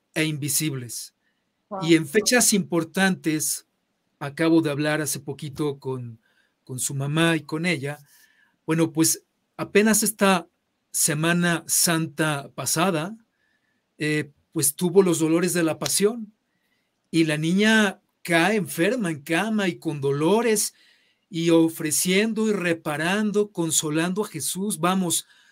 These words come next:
Speaker 1: pues lo que hace un alma víctima. Y cuando en otro programa hablemos de los mensajes, pues vamos a entender mejor esto, pero al menos yo sí quiero, ah,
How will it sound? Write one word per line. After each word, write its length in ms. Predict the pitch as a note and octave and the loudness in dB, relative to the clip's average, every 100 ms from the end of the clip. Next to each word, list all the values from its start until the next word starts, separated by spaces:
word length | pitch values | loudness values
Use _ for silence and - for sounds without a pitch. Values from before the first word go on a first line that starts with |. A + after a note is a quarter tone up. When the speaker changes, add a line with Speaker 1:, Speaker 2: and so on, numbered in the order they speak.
| _ | _
Speaker 1:
pues 160 | F3 | 0
lo 140 | G3 G3+ | 2 2
que 80 | D#4 | 0
hace 260 | E4+ B3+ | 0 0
un 140 | G#3+ G3 | 0 0
alma 260 | F3+ D#3 | 0 0
víctima. 560 | D#3 F3+ - C#3+ B2 A2+ _ _ _ _ _ _ _ - - - - - _ | -2 -2 -6 -8 -8 -14 _ _ _ _ _ _ _ -20 -20 -20 -20 -20 _
Y 180 | G3 E3+ | -4 -4
cuando 720 | - D#3+ D#3+ D#3+ D#3 D#3+ E3 _ _ - | -2 -2 0 0 0 0 -2 _ _ -10
en 140 | D3 | -6
otro 240 | E3 G3 F#3+ | -4 -2 -2
programa 440 | F3 E3+ F3+ E3+ | -2 0 0 0
hablemos 540 | D3+ E3 E3 E3 - C3+ | 0 0 0 -2 -4 -4
de 100 | C#3 | -4
los 200 | C#3 C3 | -4 -4
mensajes, 600 | C3+ - D#3 C#3+ F#3 - | -2 0 0 -2 -6 -10
pues 140 | C3+ | -8
vamos 260 | D#3 E3 E3+ | -4 -2 -2
a 60 | |
entender 580 | D3+ D3+ C#3+ C#3+ D#3+ E3 _ _ _ - | -4 -6 -4 -2 -2 -2 _ _ _ -10
mejor 420 | C#3+ C#3 D#3+ D3+ | -8 -4 0 0
esto, 360 | D3 - - - | 0 -4 -8 -4
pero 340 | E3+ E3 E3 - | 2 4 4 0
al 160 | F3 | -2
menos 300 | F#3+ G#3+ G#3 F3+ | 0 2 2 0
yo 140 | F#3 | -2
sí 360 | - F#3 E3 - | -2 -4 -6 -4
quiero, 500 | E3 E3 E3 C#3 - _ _ _ _ _ | 2 4 4 0 -4 _ _ _ _ _
ah, 200 | D3 D3 | -12 -12